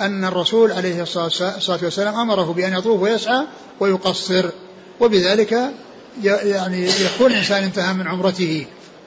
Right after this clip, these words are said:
وما ذكره ما يتعلق بالمرأة التي من بني، من بني عبد، من بني قيس والتي فلت رأسه، هذا محمول على أنها من محارمه، وسبق أن مر ال-، ال-، الحديث، ويعني ذكرنا أن هذا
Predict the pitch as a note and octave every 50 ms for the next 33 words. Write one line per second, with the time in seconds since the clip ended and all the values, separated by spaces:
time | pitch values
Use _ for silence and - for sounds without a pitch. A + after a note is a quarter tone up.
0 | - - - - - - E3 E3+ F3 F3 E3+ E3+ E3 E3 D#3 D3+ D#3+ - - -
1 | F3+ G3 B3+ C4+ B3 A#3+ A#3 A3+ A3 G3+ F#3+ E3+ E3+ F#3 F3+ F#3 F#3 F3 E3+ E3
2 | F3 G3+ G3 F#3 F3+ F#3 F3+ F3 F3+ F#3 G3 G3+ F#3 F3+ E3+ D#3 E3+ E3+ E3+ -
3 | F3 E3+ E3+ F3+ F#3 - - - - - - - F3 F3+ F#3 F#3 F#3+ F#3+ F#3 E3+
4 | E3 F3+ F3 F3 D3 D#3+ E3 D#3 G3 F#3+ F#3 F3+ F3+ E3 F3+ F#3 F3+ F3+ F3 -
5 | F#3+ F#3+ F3+ - - - - - - - - - - E3+ E3+ F3 E3+ F3 F3+ E3+
6 | F#3 F#3+ F3+ F3 E3 F3 F3 G3 F#3+ F#3 - F#3+ E3 F#3 G#3 A#3+ C#4 - - -
7 | - - - E4 B3 G#3+ G3+ G3+ G3+ F#3+ - - A#3 C4 B3 A3 G#3 F#3 F3 F#3+
8 | F#3 F#3+ G#3 G#3+ G3+ F#3+ F3 G3 G3 F#3+ F#3 F#3 F3+ - - F#3 F3+ F#3 G3+ F#3+
9 | F#3+ E3+ E3 E3+ F3+ - - - - - - - A3 G#3+ C#4+ C4+ A#3+ G#3+ G3+ F#3
10 | F#3 F#3 G#3 G3+ F#3 F3 E3+ F3 F#3+ - - - - - - - - - F3+ E3+
11 | F3 F3 F3 F3 F3 F3+ F3 F3 D#3+ - - E3+ D#3+ F#3+ G#3+ A3+ A3+ A3 - -
12 | - - - - - - F#3 F#3 F3+ F3+ F3 F3 E3+ E3+ - - - - - -
13 | - F3 F3 F3+ - - - - - - F3 E3 E3+ E3+ E3+ E3+ E3+ E3 E3+ E3
14 | F3+ E3 - A3+ A3+ A3 F#3+ F#3 F3+ F#3 F#3+ F#3 F#3 F3+ E3+ D#3+ G3 A3 A3 G#3
15 | A3 A#3 A#3+ B3+